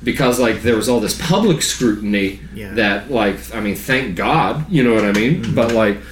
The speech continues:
Speaker 1: they, they found ways to, um, the output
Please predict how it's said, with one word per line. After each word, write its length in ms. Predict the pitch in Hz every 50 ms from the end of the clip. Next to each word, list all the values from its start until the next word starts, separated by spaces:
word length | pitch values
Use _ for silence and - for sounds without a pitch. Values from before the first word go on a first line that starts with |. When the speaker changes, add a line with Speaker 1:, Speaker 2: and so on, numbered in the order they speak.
| - - - - - - - -
Speaker 1:
they, 180 | 123 135 131 -
they 180 | - 135 143
found 360 | 143 - 170 156 151 143 131
ways 560 | 123 127 127 123 120 117 120 117 - - - -
to, 360 | 127 120 107 98 98 101 - - - - - - - - - - - -
um, 400 | 113 107 98 90 90 95 92 117
the 200 | 117 110 - -
output 640 | 120 143 175 - - - - 143 127 113 110 - -